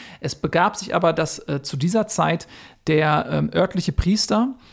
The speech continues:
äh, Hieronymus Priesterus,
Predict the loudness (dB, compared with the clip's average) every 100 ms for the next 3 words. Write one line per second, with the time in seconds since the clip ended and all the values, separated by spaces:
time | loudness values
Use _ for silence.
0 | -20 _ -12 -2 0 0 -2 -6 -2 0
1 | 4 4 4 4 2 -2 -8 _ _ _
2 | _ _ -6 0 0 0 2 2 0 -6